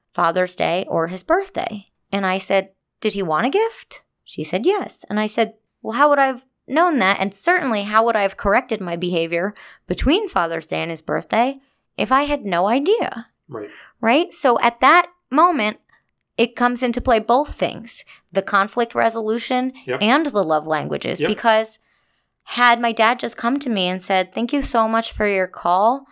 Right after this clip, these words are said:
Speaker 1: You know, I, I, you know, I wish you had bought me a gift to show me you were thinking of me," I wouldn't have been offended by that. I would have done that.
Speaker 2: Right.
Speaker 1: I didn't know. I thought the quality time, at least over the
Speaker 2: Right.
Speaker 1: phone, was more important.
Speaker 2: Right.
Speaker 1: So I retroactively sent two gifts,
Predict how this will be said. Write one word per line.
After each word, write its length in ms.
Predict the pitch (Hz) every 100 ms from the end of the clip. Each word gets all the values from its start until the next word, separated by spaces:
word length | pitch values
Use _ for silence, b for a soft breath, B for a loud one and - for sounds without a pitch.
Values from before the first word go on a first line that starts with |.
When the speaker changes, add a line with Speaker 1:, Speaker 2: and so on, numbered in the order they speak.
| b _
Speaker 1:
You 100 | 311
know, 40 | 311
I, 100 | 311 -
I, 80 | 302
you 60 |
know, 460 | 311 _ - 466 427
I 20 |
wish 140 | 415 440
you 60 |
had 100 | 466
bought 160 | 440 453
me 160 | 440
a 40 | 427
gift 260 | 415 403
to 120 | - 269
show 200 | 285 269
me 140 | 277
you 80 | 277
were 100 | 269
thinking 380 | 269 277 277 226
of 100 | 165
me," 240 | 160 160 B B B _ _
I 60 | 170
wouldn't 260 | 175 370 539
have 60 |
been 120 | 185 151
offended 420 | - - 165 151
by 160 | 160 180
that. 300 | 214 392 - -
I 180 | 220 220 _
would 160 | 160 202
have 140 | 262
done 120 | 415 587 605
that. 240 | 185 - -
Speaker 2:
Right. 180 | 101 - -
Speaker 1:
I 100 | 202
didn't 280 | 466 269 190
know. 400 | 165 220 427 - _
I 100 | 262
thought 380 | 330 320 320 -
the 80 | 254
quality 500 | - 247 330 240 180
time, 420 | 185 185 165 170 _ _ _ _
at 140 | 202 196
least 180 | 208
over 200 | 220 196
the 80 | 185
Speaker 2:
Right. 120 | 180
Speaker 1:
phone, 260 | 185 240 202
was 140 | 180
more 180 | 196 175
important. 480 | 175 - 311 285 170
Speaker 2:
Right. 160 | - - -
Speaker 1:
So 600 | - 247 226 214 220 - _
I 200 | 160 151 165 _ 202
retroactively 800 | 214 - 190 170 185 - 202 277
sent 220 | 196 -
two 80 | 170
gifts, 360 | 165 285 -